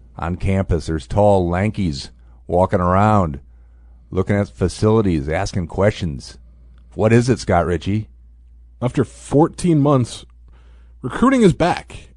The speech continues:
Speaker 2: and Illinois has hosted, you know, half dozen recruits for unofficial visits already, and we're just getting back to normal.
Speaker 1: All right, in this week's Inside Illini Basketball,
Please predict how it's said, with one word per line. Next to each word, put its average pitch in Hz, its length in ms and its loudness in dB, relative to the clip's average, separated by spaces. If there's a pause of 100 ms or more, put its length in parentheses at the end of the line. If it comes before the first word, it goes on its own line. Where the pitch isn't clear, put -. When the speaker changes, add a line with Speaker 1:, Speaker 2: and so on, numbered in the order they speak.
Speaker 2:
and 120 260 -2
Illinois 147 300 2
has - 140 0
hosted, 131 520 -2
you 78 80 -16
know, 98 120 -12
half - 420 -6
dozen 127 580 0
recruits 123 400 0
for 113 140 -4
unofficial 113 480 -2
visits 117 340 -2
already, 127 460 0 (520)
and 107 520 -6 (920)
we're 104 120 -8
just 143 240 -2
getting 139 480 0 (480)
back - 340 -6
to - 100 -12
normal. 85 600 -8 (500)
Speaker 1:
All 71 120 -4
right, 92 220 2
in 90 100 -2
this 95 220 -2
week's 98 240 -2
Inside 95 480 0
Illini 90 420 2
Basketball, 82 840 0